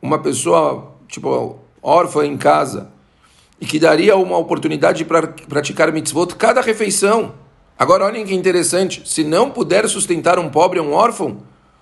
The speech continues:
considere cada refeição que provê a seus filhos como um ato de caridade. Também assim você está praticando uma mitzvah a cada refeição." Pensa que você tá ajudando, você tá fazendo caridade, seus filhos não podem se sustentar sozinhos. "Fazemos Hesed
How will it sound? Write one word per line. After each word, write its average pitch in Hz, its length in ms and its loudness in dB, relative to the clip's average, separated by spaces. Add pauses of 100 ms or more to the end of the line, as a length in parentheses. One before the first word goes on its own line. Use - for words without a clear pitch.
(100)
considere 147 560 -2
cada 175 320 0
refeição 170 480 -4
que 175 140 -8
provê 135 400 -2
a 170 60 2
seus 143 280 -4
filhos 170 300 -4
como 156 180 -4
um 147 160 -2
ato 165 180 0
de 143 120 -6
caridade. 143 920 -2 (600)
Também 160 320 0
assim 180 320 -2
você 165 240 -4
está - 300 -2
praticando 160 520 -4
uma 151 80 -2
mitzvah 147 320 -4
a - 20 -4
cada 156 200 -2
refeição." 143 460 -6
Pensa 202 280 -6
que - 80 -10
você 160 80 -6
tá - 140 -2
ajudando, 165 320 -4
você 170 60 -12
tá 156 60 -4
fazendo 175 200 -4
caridade, 190 340 -4
seus 180 180 -4
filhos 165 240 -6
não 180 120 -6
podem 180 200 0
se 185 140 -6
sustentar 170 440 -2
sozinhos. 170 520 -2 (300)
"Fazemos 226 560 2
Hesed 196 460 2